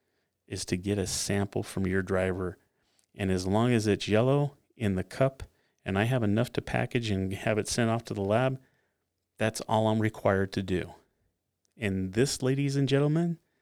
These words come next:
is a perfect example as to how a business loses clients. And services like mine and yours are now doing all the drug and alcohol testing for this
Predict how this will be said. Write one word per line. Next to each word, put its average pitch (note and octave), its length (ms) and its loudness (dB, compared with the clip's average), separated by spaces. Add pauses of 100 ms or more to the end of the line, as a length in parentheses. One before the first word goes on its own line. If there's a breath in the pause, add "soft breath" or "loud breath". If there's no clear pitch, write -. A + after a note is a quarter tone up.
(360)
is F2+ 160 -6
a F#2 100 0
perfect - 520 -4
example G2 720 -4 (640)
as F#2 200 -4
to - 140 -2
how F#2+ 440 0
a G#2 120 -2
business F#2+ 800 -2 (360)
loses G2+ 520 0
clients. - 580 -8 (560)
And F#2 180 -4
services G2+ 560 0
like G#2 240 0
mine F#2 360 0
and B2+ 100 4
yours F#2 540 0 (580)
are F2+ 160 -4
now F#2 280 2
doing G2 500 2 (240)
all G2 240 0
the G2+ 120 0
drug G2+ 300 0
and G2 80 0
alcohol F#2+ 400 -2
testing F2 560 -6 (380)
for G2 160 -6
this F2+ 400 -4